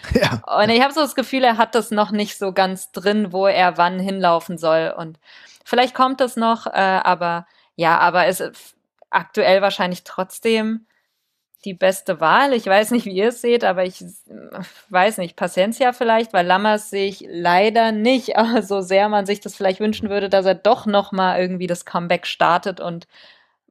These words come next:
Speaker 2: bei der Eintracht durchstartet, aber ich sehe es aktuell nicht.
Speaker 1: Nee, ich verstehe, also ich, ja, ich verstehe, was du meinst, aber ich muss auch sagen, das macht ja auch gar keinen Sinn, ne? Also, also jetzt Lammers irgendwie da vorne hinzusetzen,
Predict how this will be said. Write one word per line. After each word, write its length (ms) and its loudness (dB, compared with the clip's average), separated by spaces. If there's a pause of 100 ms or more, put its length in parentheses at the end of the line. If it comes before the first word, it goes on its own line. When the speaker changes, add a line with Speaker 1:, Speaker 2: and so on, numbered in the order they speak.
Speaker 2:
bei 180 4
der 120 2
Eintracht 440 -2
durchstartet, 560 -2
aber 120 0
ich 100 -8
sehe 160 -6
es 80 -10
aktuell 400 -10
nicht. 260 -18 (380)
Speaker 1:
Nee, 140 2
ich 120 -2
verstehe, 500 0
also 220 0
ich, 220 -8
ja, 200 2
ich 120 -8
verstehe, 260 0
was 120 -2
du 100 -4
meinst, 320 0
aber 80 0
ich 100 -2
muss 160 -4
auch 120 -4
sagen, 260 0 (480)
das 180 -8
macht 160 -8
ja 80 0
auch 80 -8
gar 120 -6
keinen 200 0
Sinn, 240 2
ne? 240 0
Also, 200 4
also 360 2
jetzt 640 0
Lammers 440 2
irgendwie 180 0
da 100 2
vorne 240 0
hinzusetzen, 720 -2